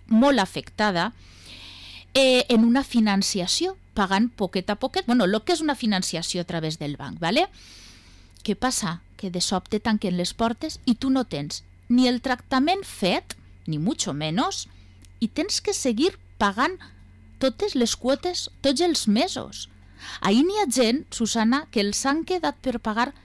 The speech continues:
ojo, milers d'euros.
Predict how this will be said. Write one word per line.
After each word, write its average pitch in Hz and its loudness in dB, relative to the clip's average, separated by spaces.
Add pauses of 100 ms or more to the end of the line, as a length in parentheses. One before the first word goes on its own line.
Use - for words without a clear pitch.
(340)
ojo, 226 2 (420)
milers 269 6 (420)
d'euros. 180 0